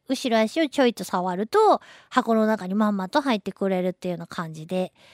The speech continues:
で、すぐ、まあ、難なく捕獲しまして、えー、外のですね、草むらにお帰りいただきましたけども、そういう風な、あの、扱い方をすると、お家の中に迷い込んできた虫を、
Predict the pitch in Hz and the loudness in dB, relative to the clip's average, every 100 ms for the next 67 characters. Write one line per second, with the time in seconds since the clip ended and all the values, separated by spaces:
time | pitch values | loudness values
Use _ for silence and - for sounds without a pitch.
0 | _ - 330 370 285 214 277 214 165 226 | _ -8 -2 0 0 2 4 4 2 2
1 | 311 277 220 185 196 - 196 214 208 202 | 2 2 -2 -4 -8 -8 -8 -6 -4 -4
2 | - - 156 - _ _ _ - 180 185 | -4 -10 -14 -16 _ _ _ -6 -4 0
3 | 277 - 185 165 165 - 185 175 - 214 | -2 0 -4 -6 -12 -10 -10 -10 -4 -2
4 | 196 185 180 170 175 _ _ _ _ 196 | 0 -2 -2 -6 -10 _ _ _ _ -2
5 | 214 196 185 175 196 185 190 196 196 185 | 0 0 -2 -6 -4 -4 -4 -4 -4 -8
6 | 160 170 175 180 185 170 180 _ _ _ | -14 -12 -6 -2 -2 -4 -8 _ _ _
7 | _ _ - 370 370 381 370 - 392 349 | _ _ 0 2 4 2 -2 -2 0 0
8 | 269 285 240 - - 202 196 190 - - | 0 0 0 -2 -6 -4 -4 -6 -8 -6
9 | 233 220 233 - 185 214 233 202 175 _ | -4 -2 -4 -4 -2 2 2 2 -2 _
10 | _ _ _ _ - - 190 - 269 269 | _ _ _ _ -8 -6 -6 -2 2 4
11 | 233 180 - 233 247 262 240 240 247 202 | 4 0 -2 0 0 0 2 0 -2 -4
12 | 190 190 208 214 208 233 202 180 - 185 | -2 0 0 0 0 -2 -2 -4 -6 -6
13 | 180 185 - 202 247 233 180 | -4 -6 -4 0 2 2 0